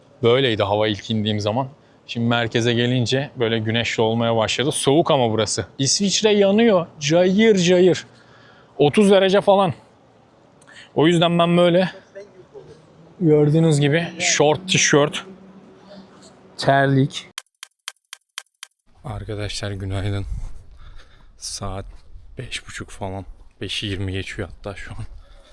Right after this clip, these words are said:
Oha. <laughs> Adamın camı açık, horlama sesi geliyor sokağa. Trene yetişmeye çalışıyorum şimdi. On dakika sonra tren var.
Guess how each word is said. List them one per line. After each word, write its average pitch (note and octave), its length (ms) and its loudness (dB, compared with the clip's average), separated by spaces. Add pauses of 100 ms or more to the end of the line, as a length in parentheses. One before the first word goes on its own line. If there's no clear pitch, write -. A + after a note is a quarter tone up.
(1400)
Oha. G2+ 440 -12
<laughs> - 60 -20 (1400)
Adamın E3+ 300 -4
camı D3+ 380 -6
açık, - 380 -8
horlama D3 460 -2
sesi D3+ 280 -8
geliyor A2+ 280 -8
sokağa. G#2+ 440 -10 (240)
Trene F#2 280 -8
yetişmeye F2+ 420 -6
çalışıyorum F2 580 -8
şimdi. F#2 260 -14 (920)
On F#2+ 220 -10
dakika F2 240 -12
sonra F#2+ 360 -14
tren F#2+ 340 -12
var. - 200 -14